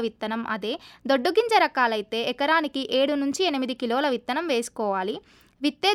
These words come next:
దూరం పాటించాలి. సాలుకు సాలుకు మధ్య ఇరవై ఐదు సెంటీమీటర్ల దూరం మరియు మొక్కకు మొక్కకు మధ్య ఆరు నుంచి ఎనిమిది సెంటీమీటర్ల దూరం ఉండేలా విత్తుకోవాలి.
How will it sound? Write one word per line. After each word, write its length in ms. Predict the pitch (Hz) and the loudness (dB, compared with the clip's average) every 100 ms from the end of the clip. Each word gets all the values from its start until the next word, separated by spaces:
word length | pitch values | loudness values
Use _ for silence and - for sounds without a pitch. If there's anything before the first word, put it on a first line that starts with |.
| 359 | 4
దూరం 240 | 339 294 240 | 4 2 2
పాటించాలి. 680 | 214 254 247 - 208 214 480 - - - - | 0 0 -4 -2 -4 -4 -8 -14 -20 -20 0
సాలుకు 380 | 320 285 403 480 466 | 2 4 2 2 4
సాలుకు 320 | 381 349 339 | 4 2 0
మధ్య 260 | 294 226 285 247 | -2 0 2 2
ఇరవై 180 | 247 285 | 2 2
ఐదు 120 | 285 285 | 0 0
సెంటీమీటర్ల 680 | 254 311 320 311 277 254 233 | -2 -2 -2 0 0 2 0
దూరం 240 | 233 226 220 | 0 0 0
మరియు 220 | 214 220 254 | -2 -2 -2
మొక్కకు 360 | 247 - 359 440 415 | 0 2 0 2 0
మొక్కకు 360 | - 285 277 247 | 0 -2 -4 -2
మధ్య 340 | 226 196 220 220 208 | -2 0 0 2 2
ఆరు 160 | 254 285 | 2 0
నుంచి 200 | 285 285 359 | -4 0 0
ఎనిమిది 240 | 269 262 269 | 0 -2 -2
సెంటీమీటర్ల 580 | 240 233 294 277 262 247 220 | -4 -4 -6 -4 -2 0 0
దూరం 220 | 226 240 220 | -2 -2 -2
ఉండేలా 320 | 214 214 302 349 | -4 -2 0 -2
విత్తుకోవాలి. 640 | - - 220 202 190 | -4 -6 -4 -4 -4